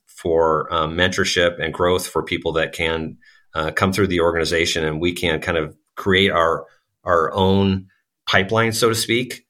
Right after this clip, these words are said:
of staff coming into the organization. Because for us, that's one of the biggest risk factors is that, you know, you, if you're gonna run a twenty-four seven hospital with three shifts a day,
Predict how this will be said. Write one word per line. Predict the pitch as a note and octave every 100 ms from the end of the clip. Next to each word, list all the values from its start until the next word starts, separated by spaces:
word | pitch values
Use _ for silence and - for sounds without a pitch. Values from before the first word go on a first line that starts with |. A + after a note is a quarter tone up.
| _
of | F2+ E2+ E2 E2 - -
staff | - - F#2 F#2+ -
coming | - G2+ G2+
into | G2+
the | G2+ G#2
organization. | G#2 G#2 G2 G#2 - A2+ B2 - _ _ _ -
Because | F#2 - F2 -
for | - - E2+
us, | A2+ F2 -
that's | F#2 F#2 -
one | G2 F#2
of | E2+
the |
biggest | E2 F2 D2+ -
risk | G#2 -
factors | E2 C#2+ - D2+ D2
is | D2+ F2
that, | D#2 D2+ - -
you |
know, | E2+
you, | D#2 E2+ E2+ _ _ _ _ _ _ _
if | G2+
you're | G2+
gonna | F#2+ C3
run | G#2 G2+ G#2
a |
twenty-four | E2 G#2 G#2+ G#2+ G#2 F#2+
seven | - F2+ F2
hospital | D#2+ F2+ G2 F2 D2+ D2+
with | D#2 D#2 -
three | G2 G2
shifts | - F#2+ -
a | D#2+
day, | F2+ F#2 D#2+ D#2+ D#2+